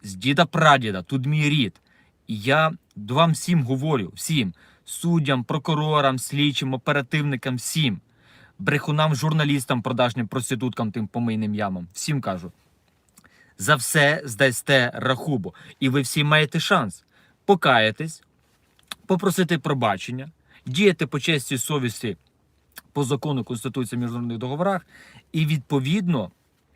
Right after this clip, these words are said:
буде інший результат, в тому числі в вашому житті. Тому в мене справа, друзі, буде це слухатись,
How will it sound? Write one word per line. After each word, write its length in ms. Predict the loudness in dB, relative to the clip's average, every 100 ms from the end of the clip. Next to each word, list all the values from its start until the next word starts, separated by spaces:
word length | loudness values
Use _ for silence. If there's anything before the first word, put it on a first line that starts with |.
| _ _ _ _ _ _ _ -20 -10
буде 300 | -2 0 2
інший 300 | 0 0 -2
результат, 440 | -2 0 2 2 0 _
в 80 | -6
тому 260 | 4 4 6
числі 300 | 2 -2 0
в 40 |
вашому 440 | 2 0 -2 -4 -4
житті. 340 | -6 -6 -8 _ -20 -12
Тому 220 | -4 -2 2
в 20 |
мене 300 | 4 4 0
справа, 340 | 0 -2 -2
друзі, 300 | -4 -6 -6
буде 280 | -6 -4 -4
це 160 | -6 -6
слухатись, 600 | -4 -6 -6 -10 -12